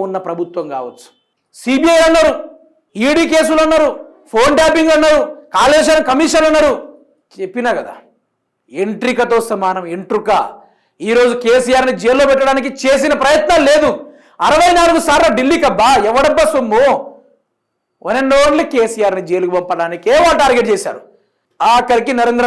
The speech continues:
మోడీకి కూడా బొమ్మ అవుపడింది. కేసీఆర్ని ముట్టుకుంటే ఢిల్లీ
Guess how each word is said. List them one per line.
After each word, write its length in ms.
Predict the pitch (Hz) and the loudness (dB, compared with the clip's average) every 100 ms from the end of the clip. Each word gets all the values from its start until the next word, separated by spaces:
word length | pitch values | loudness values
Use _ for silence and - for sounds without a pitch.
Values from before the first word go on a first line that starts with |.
| 233 | 0
మోడీకి 220 | 226 185 | 0 0
కూడా 160 | 226 240 220 226 - - _ _ _ _ _ _ - 165 | 0 2 2 0 -4 -20 _ _ _ _ _ _ -12 -2
బొమ్మ 200 | 247 302 262 | 0 2 2
అవుపడింది. 500 | 240 254 214 - - _ _ _ _ | 2 0 0 -6 -20 _ _ _ _
కేసీఆర్ని 540 | 226 247 240 262 247 226 | -2 0 2 2 2 0
ముట్టుకుంటే 520 | 233 269 240 254 277 320 302 - - _ 151 151 | -2 -4 -4 -2 2 2 0 -8 -20 _ -14 -6
ఢిల్లీ 260 | 247 254 | -2 -2